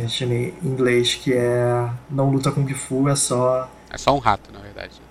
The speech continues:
Speaker 1: É,
Speaker 2: Só um
Speaker 1: basicamente
Speaker 2: rato de
Speaker 1: uma
Speaker 2: terra.
Speaker 1: piada com a aristocracia britânica.
Speaker 2: Que isso, que trezentos e oitenta Q I.
Speaker 1: Exato, eu acabei de perceber isso.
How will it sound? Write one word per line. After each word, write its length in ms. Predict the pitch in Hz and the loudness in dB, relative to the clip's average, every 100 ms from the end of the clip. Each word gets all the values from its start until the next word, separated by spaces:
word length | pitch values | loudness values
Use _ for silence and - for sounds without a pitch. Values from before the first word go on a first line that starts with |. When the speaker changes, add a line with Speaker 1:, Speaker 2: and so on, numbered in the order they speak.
| - - - - - | -20 -20 -20 -20 -6
Speaker 1:
É, 180 | 220 202 | 2 4
Speaker 2:
Só 100 | 147 | 6
um 20 | 185 | 6
Speaker 1:
basicamente 80 | |
Speaker 2:
rato 220 | 120 190 175 | 8 8 8
de 80 | |
Speaker 1:
uma 60 | 185 | 2
Speaker 2:
terra. 80 | 196 | 4
Speaker 1:
piada 280 | 175 165 165 | 4 6 4
com 100 | 165 | 4
a 20 | |
aristocracia 880 | 151 - 175 156 143 - 139 135 135 | 2 2 0 0 0 -2 -2 -2 -2
britânica. 540 | 131 127 139 - 117 - - - - - | -4 -8 -12 -14 -16 -20 -20 -20 -20 -20
Speaker 2:
Que 80 | 180 135 120 | -18 -14 -14
isso, 220 | 156 - - - | -14 -16 -20 -20
que 80 | 117 | -16
trezentos 460 | 147 139 143 147 | -12 -10 -10 -12
e 60 | 143 | -12
oitenta 300 | 135 139 139 | -12 -14 -16
Q 140 | - | -16
I. 240 | 127 117 131 - - - - - - - 180 | -14 -16 -18 -20 -20 -20 -20 -20 -20 -12 -8
Speaker 1:
Exato, 280 | 175 - | -6 -4
eu 60 | 131 | -4
acabei 260 | 135 131 139 | -2 -2 -2
de 60 | |
perceber 400 | - 175 180 156 | -2 0 0 2
isso. 340 | 160 143 - | 0 0 -6